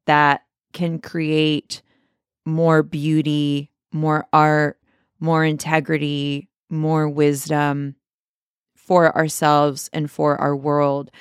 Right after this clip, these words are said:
Sometimes, even with the pearl metaphor,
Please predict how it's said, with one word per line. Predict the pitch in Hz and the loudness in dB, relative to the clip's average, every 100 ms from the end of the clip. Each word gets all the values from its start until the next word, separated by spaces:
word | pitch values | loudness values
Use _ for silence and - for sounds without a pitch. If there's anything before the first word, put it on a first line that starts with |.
| - - - | -20 -20 -6
Sometimes, | - 214 294 226 156 147 147 147 - _ | 0 2 2 0 2 2 -2 -6 -14 _
even | 175 160 151 151 | -4 -2 -2 -2
with | - | -4
the | 151 | -8
pearl | - 170 160 151 147 - | -6 0 4 4 4 2
metaphor, | 160 202 214 156 147 143 147 | 2 2 0 0 2 2 0